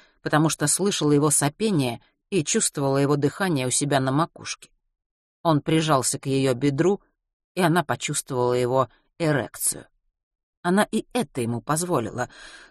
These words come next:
"Какого чёрта?" подумала она. Он всё теснее прижимал её к себе. Он её медленно покачивал, он держал руки у неё на пояснице. Она и это ему позволила. "Какого чёрта?" продолжала думать она.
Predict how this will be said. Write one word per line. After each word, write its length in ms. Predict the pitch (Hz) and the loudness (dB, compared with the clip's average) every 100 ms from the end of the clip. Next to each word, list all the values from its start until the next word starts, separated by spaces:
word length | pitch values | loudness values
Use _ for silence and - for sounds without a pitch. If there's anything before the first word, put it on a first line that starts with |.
| - | -10
"Какого 400 | - - - 392 | -8 -4 0 2
чёрта?" 540 | - - 143 - 131 _ _ _ - | 2 0 -2 -6 -14 _ _ _ 0
подумала 520 | 151 139 117 120 127 | 0 2 0 0 0
она. 260 | 131 107 _ _ _ _ _ _ | 0 -6 _ _ _ _ _ _
Он 140 | 302 277 | 6 6
всё 200 | - 220 | 6 0
теснее 460 | 170 - 170 180 | 0 0 2 0
прижимал 540 | 151 139 131 135 127 127 | 0 -2 0 0 0 0
её 160 | 123 | -2
к 80 | 123 | -2
себе. 440 | - 143 135 113 - _ - _ _ - | -4 -4 -8 -12 -16 _ -20 _ _ -4
Он 140 | 170 156 | 2 4
её 180 | 147 | 4
медленно 520 | 147 147 135 143 147 151 | 4 4 2 2 2 0
покачивал, 720 | 175 - 185 - 101 233 - - 226 | -4 -4 -6 -4 -4 -6 -6 -10 0
он 200 | 185 160 | 2 4
держал 420 | 170 151 170 170 | 4 4 2 2
руки 280 | 220 160 127 | 0 -4 -4
у 60 | |
неё 240 | 127 131 135 | -2 0 0
на 100 | 135 | 0
пояснице. 720 | 143 147 - 185 117 - - _ _ _ _ _ _ - | 0 0 0 0 -4 -6 -8 _ _ _ _ _ _ -4
Она 260 | 147 147 | 0 0
и 180 | 165 156 _ | 0 -6 _
это 300 | 220 175 - | -4 -4 -6
ему 200 | 110 110 | -6 -6
позволила. 720 | 107 131 143 160 127 - 98 - _ _ _ _ _ | -4 -4 -4 -4 -6 -8 -14 -18 _ _ _ _ _
"Какого 500 | - - - 285 370 - | -12 -10 -4 -2 0 0
чёрта?" 560 | - 523 - - - _ _ _ - | 0 -2 -4 -8 -10 _ _ _ -6
продолжала 580 | 180 156 151 135 127 123 | -2 2 2 0 -2 -2
думать 380 | 131 127 - | -4 -4 -4
она. 280 | 139 139 - | -4 -4 -6